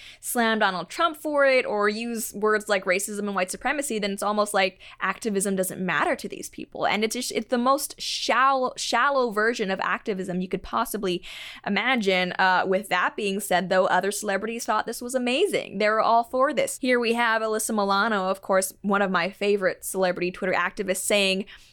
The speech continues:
"Thank you for using your voice for good." How is calling President Trump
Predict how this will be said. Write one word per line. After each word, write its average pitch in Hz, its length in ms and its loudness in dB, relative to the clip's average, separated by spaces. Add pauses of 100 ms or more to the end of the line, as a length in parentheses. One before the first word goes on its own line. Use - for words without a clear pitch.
(220)
"Thank 247 300 0
you 165 180 -4
for - 180 -4
using 226 420 4
your 214 160 2
voice 196 440 2
for 175 180 0
good." 180 380 0 (180)
How 508 200 4
is - 120 2
calling 240 640 0
President 214 500 0
Trump 196 380 0